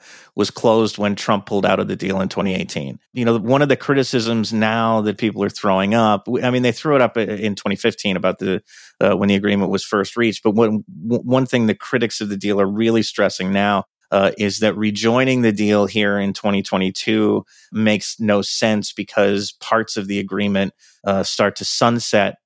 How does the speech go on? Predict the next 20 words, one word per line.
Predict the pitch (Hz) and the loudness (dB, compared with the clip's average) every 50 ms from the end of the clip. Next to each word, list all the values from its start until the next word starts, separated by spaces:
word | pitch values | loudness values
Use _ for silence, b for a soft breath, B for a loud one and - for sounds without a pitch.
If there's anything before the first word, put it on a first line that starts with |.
| _ | _
in | - 113 107 104 | -6 -4 -4 -4
twenty | 98 - - 110 107 101 | -4 -2 0 0 0 0
twenty-five. | - - 107 101 92 - - 113 101 92 85 80 - | 0 0 -2 -2 0 2 2 4 4 4 2 0 -2
So | - 98 | -4 -4
restrictions | 85 - - - - - 117 - - 110 104 95 - | -2 -2 -4 -6 -4 -6 -6 -4 -4 -4 -4 0 0
on | 92 90 | 0 0
things | 85 - 98 92 95 - | 0 0 -2 -2 0 0
like | 87 80 80 - | 0 0 0 0
centrifuge | - - 117 110 101 - 113 104 - - 104 98 95 - | -2 -2 -2 -2 0 -2 -6 -6 -4 -4 -4 -4 -4 -4
development | - 95 95 95 95 95 95 87 87 90 85 78 - | -6 -2 0 2 2 2 0 0 -2 -4 -4 -4 -6
and, | 71 82 82 - _ - - 110 107 - | -6 -6 -6 -8 _ -14 -14 -12 -8 -4
and | 123 110 104 104 | -2 0 2 2
ra-, | 104 107 - | 2 2 2
uranium | 110 110 107 107 107 107 107 104 101 98 | 2 2 4 4 4 4 2 2 2 0
enrichment, | 98 98 98 98 92 - - - 101 98 - - | 0 0 -2 -2 -4 -4 -4 -4 -2 -4 -2 -4
some | - 123 110 104 101 | -2 0 -2 -2 -2
parts | - - - 110 110 - - | -4 -2 0 0 0 -2 -6
of | 110 98 | -6 -4
the | 101 98 | -4 -4
deal, | 95 95 92 98 95 87 | -4 -2 -2 -2 -2 -2